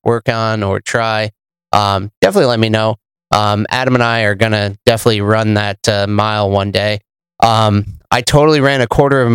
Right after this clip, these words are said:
m-, of a mile today without stopping, for sure, though. Uh, that felt really good. Um,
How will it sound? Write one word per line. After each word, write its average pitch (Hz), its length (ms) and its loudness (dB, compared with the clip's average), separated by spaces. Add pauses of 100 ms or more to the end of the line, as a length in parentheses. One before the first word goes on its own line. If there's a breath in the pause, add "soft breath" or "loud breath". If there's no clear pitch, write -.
m-, 110 120 -2
of 113 120 0
a 120 80 0
mile 117 300 -2
today 107 260 -2
without 104 300 -2
stopping, 110 500 -4
for 110 160 -4
sure, 113 400 -2
though. 101 320 -2 (440)
Uh, 98 200 2
that 110 180 0
felt 107 220 2
really 101 280 0
good. 104 400 -4 (100)
Um, 98 400 -4